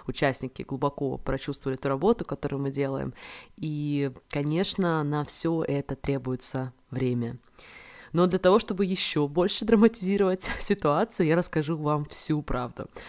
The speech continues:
Потому что, если вы это услышите, возможно, вам немного более ценными покажутся мои рекомендации,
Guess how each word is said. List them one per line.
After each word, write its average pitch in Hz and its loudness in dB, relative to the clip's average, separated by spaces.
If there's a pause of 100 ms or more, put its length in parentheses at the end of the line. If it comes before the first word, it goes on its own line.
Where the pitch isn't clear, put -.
Потому 156 0
что, 143 0 (200)
если 170 -2
вы 160 4
это 151 0
услышите, 226 -2
возможно, 165 0 (280)
вам 185 4
немного 175 2
более 208 8
ценными 196 4
покажутся 151 -2
мои 147 2
рекомендации, 160 0